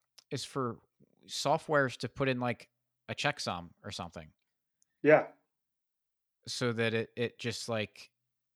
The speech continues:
Speaker 1: it can, it just ba-, basically,
Speaker 2: Kinda
Speaker 1: like, adds up all the, all of the, the, the di-, letters and numbers in that string and, and spits out an answer or spits out, like, a,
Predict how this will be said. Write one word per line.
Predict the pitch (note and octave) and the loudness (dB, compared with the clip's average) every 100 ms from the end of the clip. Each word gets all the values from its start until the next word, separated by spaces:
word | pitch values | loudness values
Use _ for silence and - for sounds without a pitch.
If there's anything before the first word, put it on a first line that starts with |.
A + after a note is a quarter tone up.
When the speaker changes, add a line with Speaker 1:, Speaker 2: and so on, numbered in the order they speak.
| _ _ _ - | _ _ _ -12
Speaker 1:
it | B2 | -8
can, | B2 A2+ G#2+ G#2 | -4 -4 -6 -6
it | A2+ - | -8 -6
just | C3 - | -8 -4
ba-, | B2 - | -6 0
basically, | C#3+ C3+ C3 | 2 2 0
Speaker 2:
Kinda | A2 | 0
Speaker 1:
like, | G2+ - | -2 0
adds | A2+ C3 A#2+ | 4 4 4
up | B2+ B2 | 0 4
all | B2 A#2+ A#2+ | 6 6 4
the, | A2 G#2 G2 - _ _ _ _ _ _ | 0 -2 -6 -12 _ _ _ _ _ _
all | B2 A2+ A2+ | 0 0 0
of | G2+ | -4
the, | G#2 - | -8 -8
the, | - A2 G2 G2 F#2+ F#2 | -6 -4 -2 -4 -6 -8
the | |
di-, | G2 A2+ G#2+ | -4 -4 -4
letters | A#2+ A2+ A2+ | -2 -2 -2
and | A2 | -2
numbers | A2 A2+ A2 G2 | -2 -2 -4 -4
in | A2 | -6
that | G2 G2 | -6 -6
string | - - A#2 B2 B2 _ _ _ _ - | -6 -2 -2 -2 -8 _ _ _ _ -12
and, | G#2+ F#2+ _ | -12 -12 _
and | A#2+ | -10
spits | G2+ - - C3 C3 | -8 -8 -4 -2 2
out | A2 G#2 - _ | 2 2 -6 _
an | A2 | -4
answer | G#2+ A#2+ - F#2+ F2 - | 0 0 -2 -10 -12 -12
or | A#2+ | -10
spits | - - - | -6 -6 0
out, | A#2+ G#2+ - - | 2 0 -2 -10
like, | G#2 | -6
a, | G2+ F#2 | -6 -6